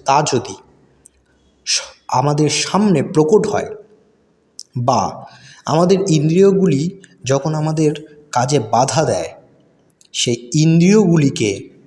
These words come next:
মাতৃত্ব লাভের, যথার্থ মাতৃত্ব লাভের বোধ করতে বলছে এখানে। এই মাতৃবোধের সাহায্যেই আমাদের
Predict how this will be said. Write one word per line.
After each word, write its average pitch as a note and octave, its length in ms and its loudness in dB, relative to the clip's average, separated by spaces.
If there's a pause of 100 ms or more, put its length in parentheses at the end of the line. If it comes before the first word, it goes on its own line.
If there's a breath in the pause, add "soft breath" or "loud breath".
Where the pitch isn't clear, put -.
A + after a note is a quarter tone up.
(280)
মাতৃত্ব D3 1300 -4
লাভের, A2+ 580 0 (480)
যথার্থ F3+ 520 -4
মাতৃত্ব A#2 640 -6
লাভের A2 540 -2 (140)
বোধ A#2+ 180 0 (120)
করতে - 300 -10
বলছে E2+ 380 -10
এখানে। - 300 -16 (1600)
এই F#3 120 4
মাতৃবোধের F3+ 800 2
সাহায্যেই D3+ 840 -2
আমাদের C#3 300 0